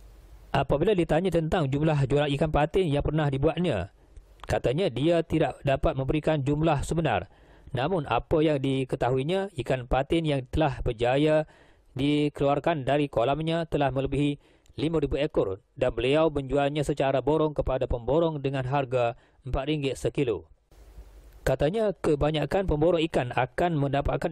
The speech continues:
ikan patin di kolamnya. Kemudian mereka akan memasarkannya di sekitar wakaf baharu seperti di Pasar Wakaf Baharu, restoran dan kedai makan termasuk juga di Pasar Siti Khadijah, Kota Baru, Kelantan.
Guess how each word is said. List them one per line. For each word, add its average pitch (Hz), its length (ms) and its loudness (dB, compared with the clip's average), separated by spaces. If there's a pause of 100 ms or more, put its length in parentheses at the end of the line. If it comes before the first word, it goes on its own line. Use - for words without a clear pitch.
ikan 156 180 -2
patin 151 400 0
di 120 80 -2
kolamnya. 139 560 0 (280)
Kemudian 139 560 -2
mereka 127 340 -2
akan 143 320 0
memasarkannya 143 680 0
di 143 160 2
sekitar 135 520 -2
wakaf 127 360 0
baharu 123 420 2 (320)
seperti 143 400 -2
di 131 160 -4
Pasar 135 320 0
Wakaf 127 240 0
Baharu, 127 480 2 (320)
restoran 139 560 0
dan 131 240 -2
kedai 123 160 2
makan 135 400 -2
termasuk 131 400 -4
juga 123 400 0 (320)
di 127 160 -4
Pasar 139 320 0
Siti 143 320 -2
Khadijah, 139 400 -2
Kota - 240 -4
Baru, 123 240 0
Kelantan. 117 400 -2